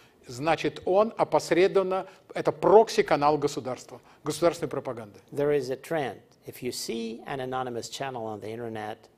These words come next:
Speaker 2: you by default can assume this is a proxy channel of the government.
Speaker 1: Увы,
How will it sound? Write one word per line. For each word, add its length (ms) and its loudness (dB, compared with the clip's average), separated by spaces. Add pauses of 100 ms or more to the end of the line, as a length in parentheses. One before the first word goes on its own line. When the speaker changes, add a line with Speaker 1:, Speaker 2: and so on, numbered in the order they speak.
(420)
Speaker 2:
you 120 -12
by 240 -4
default 460 -6
can 240 -12
assume 540 -8 (180)
this 200 -8
is 160 -8
a 60 -16
proxy 460 -8
channel 560 -8
of 220 -8
the 80 -14
government. 480 -16 (4000)
Speaker 1:
Увы, 420 0